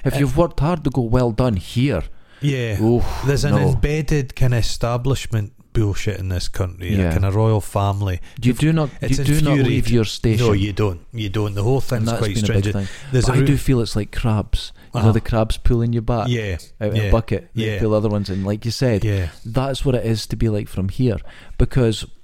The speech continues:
Speaker 2: when I started my own business,
Speaker 1: Mm-hmm.
Speaker 2: people were like, "Oh, that's fantastic! Best of luck."
Speaker 1: Yeah.
Speaker 2: Then my business done really well.
Speaker 1: Oh.
Speaker 2: And people were like, "Well, it's all, all right for you. I've got problems. I've got,"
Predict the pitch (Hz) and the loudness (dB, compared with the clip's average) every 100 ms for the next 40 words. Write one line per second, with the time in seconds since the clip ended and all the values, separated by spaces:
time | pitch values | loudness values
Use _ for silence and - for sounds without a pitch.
0 | - - - - _ - 120 139 156 156 | -20 -20 -20 -20 _ -8 -4 -2 -2 -2
1 | 131 113 110 98 90 123 117 82 - - | -2 -2 -4 -2 -2 -4 -4 -6 -6 -6
2 | 127 104 104 98 - - 185 180 131 - | -4 -4 -6 -10 -6 -2 0 0 -2 -6
3 | 139 165 190 - 139 123 135 170 175 110 | -2 0 0 -2 -2 0 2 2 2 -2
4 | 120 143 - 110 123 110 92 - 104 98 | 0 0 0 0 2 0 -4 -10 -4 -2
5 | 123 165 139 117 107 107 - 101 98 98 | 0 0 0 0 0 -2 -2 -4 -2 -4
6 | 95 101 131 92 110 95 87 117 113 139 | -4 0 0 0 -2 -4 -4 -2 4 4
7 | 131 117 110 110 110 110 - 120 - 143 | 2 0 0 0 0 0 -2 -4 0 0
8 | 117 107 - 135 113 - 92 110 135 117 | 0 -4 0 0 0 -2 -4 0 2 2
9 | 110 143 123 101 - 135 131 107 107 143 | 0 -2 -4 2 6 6 2 -4 -4 -4
10 | 127 107 | -4 -4